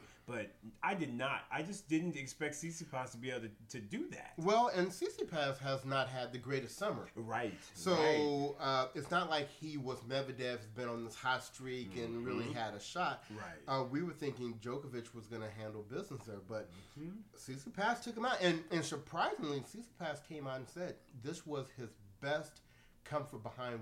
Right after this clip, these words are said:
Speaker 2: win ever because
Speaker 1: Wow.
Speaker 2: he lost the first set six three,
Speaker 1: Yep, yep.
Speaker 2: and then came back and won that match seven five, six three.
Speaker 1: And you gotta co-, you gotta be really proud of yourself when you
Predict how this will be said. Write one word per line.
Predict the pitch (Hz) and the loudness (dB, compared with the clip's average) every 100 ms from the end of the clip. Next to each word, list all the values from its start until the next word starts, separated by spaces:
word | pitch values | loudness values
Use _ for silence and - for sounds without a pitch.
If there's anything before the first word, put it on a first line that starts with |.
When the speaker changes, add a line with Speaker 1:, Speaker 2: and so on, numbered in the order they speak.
| 113 | -4
Speaker 2:
win | 123 117 117 | -4 -4 -2
ever | 160 131 107 | -2 -2 -6
because | 107 127 110 | -8 -6 -6
Speaker 1:
Wow. | 80 82 82 76 76 - - | -4 -6 -8 -10 -16 -14 -6
Speaker 2:
he | 147 | 2
lost | 143 175 180 | 4 2 0
the | |
first | - 156 143 | -6 -6 -4
set | 139 | -6
six | - 135 - | -6 -10 -12
three, | - 202 185 131 85 | -8 0 2 2 -2
Speaker 1:
Yep, | - - 101 | -8 -12 -12
yep. | 92 | -4
Speaker 2:
and | 131 | -2
then | 131 127 | -2 -2
came | 143 143 131 | -2 -2 2
back | 135 131 | 0 0
and | 123 120 | -4 -2
won | 147 170 | 0 0
that | 117 110 | -2 -2
match | 107 104 - | -4 -6 -8
seven | 120 110 | -8 -8
five, | 107 107 98 - | -4 -4 -4 -6
six | 98 - | -16 -16
three. | - 127 110 | -12 -10 -4
Speaker 1:
And | 131 127 | -4 -4
you | |
gotta | 120 151 156 131 | -2 -2 -2 -4
co-, | - 135 139 | -4 -6 -6
you | 123 120 | -6 0
gotta | 151 175 147 | 0 0 -2
be | 131 131 117 110 101 | -4 -4 -4 -8 -8
really | 107 127 131 117 | -6 -4 -4 -6
proud | 104 120 120 110 | -6 -4 -2 -2
of | |
yourself | 101 95 - 95 90 90 | -6 -8 -10 -8 -8 -6
when | 104 101 | -4 -2
you | 104 | -2